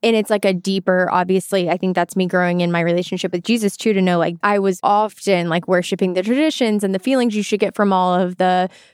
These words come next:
movie nights and going to see the lights and things. Like, I was worshiping that more than I was this, like, hope of what's to come through Jesus's birth. And so that I've grown in, but I also think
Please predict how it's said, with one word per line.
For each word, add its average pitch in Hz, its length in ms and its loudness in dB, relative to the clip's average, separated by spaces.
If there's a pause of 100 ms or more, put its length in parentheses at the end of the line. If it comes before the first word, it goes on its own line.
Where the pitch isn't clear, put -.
(200)
movie 311 320 2
nights 233 480 0
and 220 140 2
going 285 220 2
to 285 40 0
see 277 140 -2
the 254 80 0
lights 240 260 0
and 220 80 0
things. 196 240 0
Like, 190 140 0
I 214 140 0
was 202 120 0
worshiping 190 440 -2
that 185 160 0
more 190 160 0
than 180 160 0
I 180 80 0
was 180 300 0
this, - 280 -2
like, 170 240 0 (320)
hope 214 380 0
of 208 160 0
what's - 260 -2
to 202 80 -4
come 196 540 0
through 196 180 0
Jesus's 185 480 -2
birth. 190 360 0 (420)
And 254 200 2
so 247 460 0 (200)
that 226 200 2
I've 254 160 0
grown 202 220 2
in, 196 100 0
but 214 120 0
I 214 160 0
also 247 340 0
think 202 260 -2